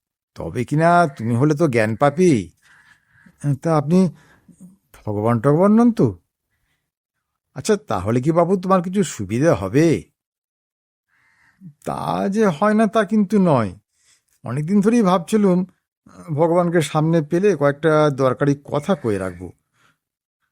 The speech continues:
ডাকাটাই কিছু কম করিনি মশাই, কিন্তু ভগবানের দোষ কি জানেন, তিনি বড্ড একচক্ষু। আমি ডাকাডাকি করলে না শোনার ভান করে আলগা থাকেন, কিন্তু হরেনবাবু ডাকলে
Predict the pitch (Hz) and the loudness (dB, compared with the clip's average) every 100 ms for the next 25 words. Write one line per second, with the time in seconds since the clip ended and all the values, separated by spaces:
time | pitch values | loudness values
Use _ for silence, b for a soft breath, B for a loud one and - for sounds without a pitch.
0 | - 113 151 208 214 233 220 226 - 220 | -10 -2 0 2 2 0 0 -2 -2 0
1 | 226 214 160 135 120 120 113 147 190 214 | 2 2 2 2 0 -2 -4 -2 -4 -2
2 | 220 214 208 160 98 131 156 185 170 104 | -2 0 0 -2 -4 -2 0 0 0 -4
3 | 107 165 - - 147 127 160 180 123 B | -2 -2 -2 -4 0 2 2 0 -2 B
4 | B B B B - 269 131 104 107 123 | B B B B 2 2 2 0 -2 -2
5 | 160 220 110 - 101 - 139 _ _ _ | 0 2 0 -6 -12 -12 -20 _ _ _
6 | _ b b b b b 247 226 226 208 | _ b b b b b -2 0 0 0
7 | 220 214 220 226 247 269 _ _ _ _ | 0 0 -2 0 -2 -6 _ _ _ _
8 | _ _ - 151 151 156 160 156 110 131 | _ _ -4 0 0 0 -2 -2 -2 -2
9 | 139 127 202 247 _ - 113 101 87 98 | -2 0 -2 -2 _ -4 -4 -2 -8 -12
10 | - - b b b b b - 120 110 | -18 -20 b b b b b -10 -8 -8
11 | - - 113 185 240 247 240 170 120 113 | -12 -6 -2 0 2 0 0 0 -2 -2